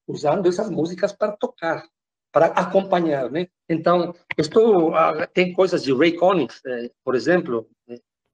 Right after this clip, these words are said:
Grandes orquestras como as do, do Ray Conniff, o Bésame Mucho de Ray Conniff é uma, o Bésame Mucho, a interpretação de Ray Conniff de Bésame Mucho é absolutamente maravilhosa, né? Para mim é a melhor versão que tem.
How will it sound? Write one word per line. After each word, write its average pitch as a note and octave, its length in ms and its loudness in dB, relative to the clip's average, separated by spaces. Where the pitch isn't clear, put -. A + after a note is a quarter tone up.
Grandes E3+ 240 -2
orquestras D3+ 400 0
como C3 140 0
as A#2 240 0
do, A#2+ 120 -6
do A#2 180 -6
Ray B2+ 180 0
Conniff, C3+ 360 -2
o C3+ 80 0
Bésame E3+ 400 2
Mucho C#3+ 300 2
de B2 140 0
Ray C#3 160 2
Conniff F3 420 0
é D3+ 120 2
uma, D3+ 300 -4
o D3 100 -2
Bésame F#3 400 2
Mucho, C3+ 420 -4
a C3+ 240 0
interpretação D#3+ 540 -2
de C3+ 160 0
Ray F3 220 0
Conniff F3 340 0
de A#2+ 80 -12
Bésame E3 340 -2
Mucho F3+ 280 -2
é E4 180 0
absolutamente F3+ 1300 -2
maravilhosa, D#3+ 760 -4
né? B2+ 260 -12
Para D3+ 160 2
mim F#3+ 160 4
é F#3+ 60 6
a F3 60 4
melhor E3 320 4
versão F3 360 -2
que F3+ 120 -10
tem. A#2 260 -8